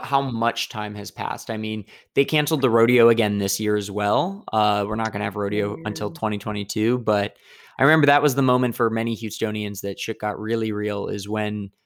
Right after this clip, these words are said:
Speaker 1: they realized they couldn't go to the Lizzo concert, when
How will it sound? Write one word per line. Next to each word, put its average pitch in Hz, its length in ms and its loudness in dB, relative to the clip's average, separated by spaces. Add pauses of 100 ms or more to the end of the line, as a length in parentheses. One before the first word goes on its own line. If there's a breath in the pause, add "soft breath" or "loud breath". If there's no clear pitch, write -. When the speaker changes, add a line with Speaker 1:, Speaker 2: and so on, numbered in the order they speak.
(120)
Speaker 1:
they 131 100 6
realized 139 320 8
they 127 80 4
couldn't 135 160 2
go 123 140 6
to 120 80 4
the 113 120 2
Lizzo 113 320 2
concert, 104 540 -4
when 110 460 -2